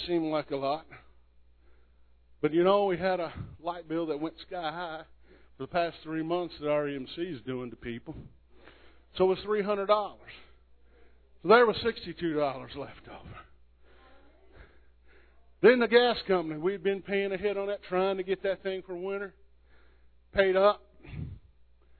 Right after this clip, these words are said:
The gas company come and brought the gas and left the bill and only three hundred dollars to fill up the tank.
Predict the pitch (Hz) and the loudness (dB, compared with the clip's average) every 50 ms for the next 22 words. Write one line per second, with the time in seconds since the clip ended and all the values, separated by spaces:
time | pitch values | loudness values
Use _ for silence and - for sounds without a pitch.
0 | - - _ - - - - - - 123 120 170 190 190 185 - - 196 196 196 | -20 -20 _ -20 -20 -20 -20 -14 -14 2 4 6 6 6 4 2 0 0 0 0
1 | 190 185 175 - 196 196 190 190 190 180 190 202 196 185 - 175 160 185 190 202 | 0 -2 -2 0 0 0 2 2 2 6 6 6 6 6 0 0 2 4 4 6
2 | 208 202 196 175 - - 135 - - - - _ - - - - - - _ 139 | 4 4 2 -2 -8 -12 -16 -18 -20 -20 -20 _ -20 -20 -20 -20 -20 -12 _ 0
3 | 170 190 185 - - 185 156 190 202 208 202 202 190 175 160 131 - - - - | 2 2 2 0 -4 -2 2 2 4 4 2 2 0 -4 -6 -10 -14 -20 -20 -20
4 | - - - - - - - - _ _ _ - - - _ _ _ - - 151 | -20 -20 -20 -20 -20 -20 -20 -20 _ _ _ -20 -20 -20 _ _ _ -4 -2 0
5 | 170 185 190 180 - 196 202 208 196 214 214 214 214 233 233 226 202 156 - - | 2 2 2 2 2 2 2 4 4 2 2 4 4 4 2 2 0 -4 -12 -18
6 | - - - 156 - 185 180 185 202 202 - - 180 - - 240 233 190 | -16 -14 -14 -8 -4 -2 2 2 2 2 0 -4 -12 -10 -8 -8 -8 -8